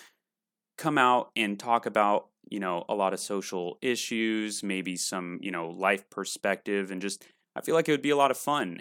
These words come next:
And, you know, worst case scenario, I make something that I love,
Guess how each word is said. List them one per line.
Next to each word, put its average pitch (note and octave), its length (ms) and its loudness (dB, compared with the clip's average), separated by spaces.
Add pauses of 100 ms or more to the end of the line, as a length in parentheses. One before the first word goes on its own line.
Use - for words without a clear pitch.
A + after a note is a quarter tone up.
And, G2 540 0 (240)
you A2+ 80 -6
know, F#2+ 160 -2
worst A2+ 320 -2
case C3 200 0
scenario, G2 640 2
I F#2 140 -2
make G2 260 -2
something F#2 580 -4 (120)
that F#2+ 400 2 (440)
I B2 200 6
love, F#2+ 500 0